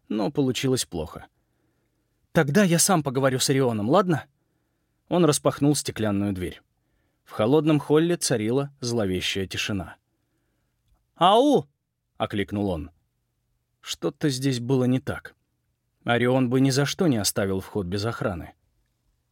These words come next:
За столом виднелся чей-то сутулый силуэт. Саймон подошел ближе. В кресле, сгорбившись, сидел охранник — и с его шеи стекала алая кровь.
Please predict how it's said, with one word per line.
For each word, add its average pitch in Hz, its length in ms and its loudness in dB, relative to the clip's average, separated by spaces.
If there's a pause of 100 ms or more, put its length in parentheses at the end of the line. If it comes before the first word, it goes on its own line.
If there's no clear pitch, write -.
За 101 240 -2
столом 156 500 2
виднелся 147 540 2
чей-то 143 340 0
сутулый 135 440 0
силуэт. 131 560 -2 (540)
Саймон 127 420 0
подошел 123 420 -2
ближе. 98 420 -4 (500)
В - 120 -20
кресле, 117 540 -2 (220)
сгорбившись, 104 800 -6 (300)
сидел 127 460 -2
охранник — 87 680 -6 (520)
и 117 80 -6
с - 140 -2
его 98 220 -4
шеи 113 320 -4
стекала 98 600 -4
алая 90 340 -6
кровь. - 400 -14